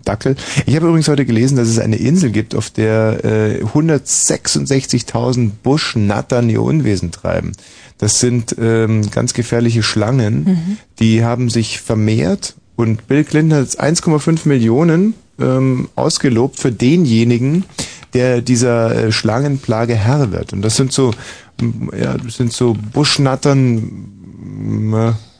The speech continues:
Speaker 1: die heißen gar nicht Buschnattern, die heißen irgendwie
Speaker 2: Und warum?
Speaker 1: Kongo-Fiebern oder, oder,
Speaker 2: Liegt dem
Speaker 1: oder.
Speaker 2: an, an der Insel was, oder?
Speaker 1: Naja, es ist halt,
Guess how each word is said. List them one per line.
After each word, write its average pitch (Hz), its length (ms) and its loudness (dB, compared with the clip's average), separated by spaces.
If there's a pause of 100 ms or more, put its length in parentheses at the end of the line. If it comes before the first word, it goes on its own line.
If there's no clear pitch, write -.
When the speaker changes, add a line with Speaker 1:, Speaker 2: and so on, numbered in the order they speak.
Speaker 1:
die 98 300 -2
heißen 92 180 -2
gar 90 100 -2
nicht 85 140 -6
Buschnattern, 87 560 -6
die 92 80 -2
heißen 98 300 0
irgendwie 92 400 0 (380)
Speaker 2:
Und 185 200 -8
warum? 135 200 0
Speaker 1:
Kongo-Fiebern 110 640 0
oder, 87 260 -2
oder, 82 120 -2
Speaker 2:
Liegt 85 160 -2
dem 233 80 4
Speaker 1:
oder. 202 80 0
Speaker 2:
an, 180 300 -8 (140)
an 165 160 -12
der 165 140 -2
Insel 170 340 0
was, 156 300 -6
oder? 147 240 -8 (420)
Speaker 1:
Naja, 110 480 0
es 110 140 0
ist 107 300 0
halt, 95 300 -4